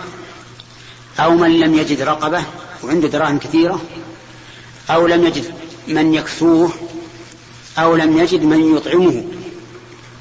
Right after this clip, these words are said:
لأنه في بعض البلاد الغنية ما تجد فقيرا تكسوه ولا تطعمه. ولهذا من بلاغة القرآن أنه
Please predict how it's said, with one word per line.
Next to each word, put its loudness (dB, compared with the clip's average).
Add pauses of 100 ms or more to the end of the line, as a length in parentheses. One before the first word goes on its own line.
(640)
لأنه 0
في -2
بعض 0
البلاد 2
الغنية -2
ما 0
تجد -2 (320)
فقيرا -4 (160)
تكسوه -2
ولا -2
تطعمه. -8 (1700)
ولهذا -2 (320)
من 2
بلاغة 0
القرآن -2 (840)
أنه 2